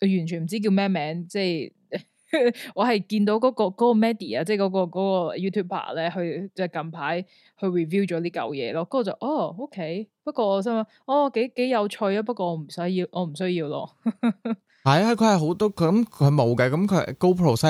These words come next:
Speaker 2: 利就係佢，即係好多人用佢 accessories 啊嘛，即係同 iPhone 一樣啫嘛，你啲 accessories 就係 for 佢，所以佢點都好咧，你都係要買佢咁解啫嘛。
Speaker 1: 係啦，即係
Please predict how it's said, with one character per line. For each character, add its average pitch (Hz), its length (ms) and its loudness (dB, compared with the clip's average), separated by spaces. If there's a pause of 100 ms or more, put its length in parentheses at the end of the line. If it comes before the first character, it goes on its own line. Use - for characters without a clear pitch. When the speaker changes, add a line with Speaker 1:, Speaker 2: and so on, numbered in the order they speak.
Speaker 2:
利 113 120 4
就 107 100 0
係 101 60 4
佢， 101 420 2
即 165 100 2
係 139 140 4
好 110 60 2
多 120 360 4
人 - 320 -4
用 107 200 4
佢 113 140 2
accessories - 720 0
啊 117 100 4
嘛， 101 160 2
即 160 80 2
係 180 60 4
同 147 100 4
iPhone 135 420 2
一 123 80 4
樣 95 160 2
啫 107 120 2
嘛， 95 340 2
你 110 180 0 (400)
啲 160 220 4
accessories 120 680 0
就 - 100 0
係 - 60 0
for 95 240 -2
佢， - 240 -2
所 117 180 2
以 156 180 2 (460)
佢 156 100 6
點 135 240 2
都 185 100 6
好 139 240 4
咧， 156 100 6
你 131 60 4
都 147 80 4
係 160 120 6
要 110 80 4
買 101 260 2
佢 113 180 6
咁 107 220 4 (100)
解 - 140 -2
啫 110 160 0
嘛。 101 380 4 (840)
Speaker 1:
係 190 240 -2
啦， 190 240 -2
即 196 120 -4
係 392 120 4